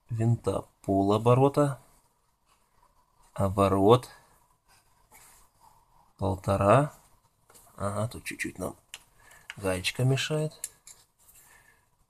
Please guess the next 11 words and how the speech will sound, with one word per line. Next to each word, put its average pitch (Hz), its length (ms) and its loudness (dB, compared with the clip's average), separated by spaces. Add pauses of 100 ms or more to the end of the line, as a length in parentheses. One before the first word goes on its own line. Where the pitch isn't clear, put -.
(1900)
И 123 100 -4
вот 139 440 2
два. 92 480 2 (180)
Все. 131 400 2 (760)
В 120 80 2
этом 139 260 6
положении 110 560 2
зажимаем 101 580 -2 (260)
контрагайку. 123 720 2 (540)
Все. 101 320 -6 (520)
Отлично. 98 680 -4